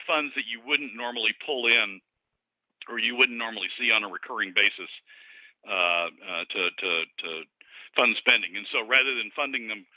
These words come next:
funding these spending items from U G F, they were funding them from these other sources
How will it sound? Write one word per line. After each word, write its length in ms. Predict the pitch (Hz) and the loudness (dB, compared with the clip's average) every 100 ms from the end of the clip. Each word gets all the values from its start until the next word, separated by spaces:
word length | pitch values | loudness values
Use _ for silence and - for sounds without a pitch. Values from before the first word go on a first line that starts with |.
| _ _ | _ _
funding 260 | 156 143 123 | 0 2 -2
these 140 | 110 | -4
spending 300 | - 135 127 | -2 -2 4
items 240 | 117 113 98 | 6 4 2
from 140 | 101 | -8
U 60 | 98 | -12
G 300 | 95 95 131 | -10 0 4
F, 140 | 151 - | 4 2
they 100 | 113 | -8
were 120 | 101 - | -10 -6
funding 280 | 131 123 110 | -6 -6 -10
them 140 | 98 | -14
from 140 | - 107 | -14 -12
these 160 | 95 120 | -8 -6
other 160 | 107 | -6
sources 480 | 92 156 147 - 104 | -8 -8 -6 -8 -10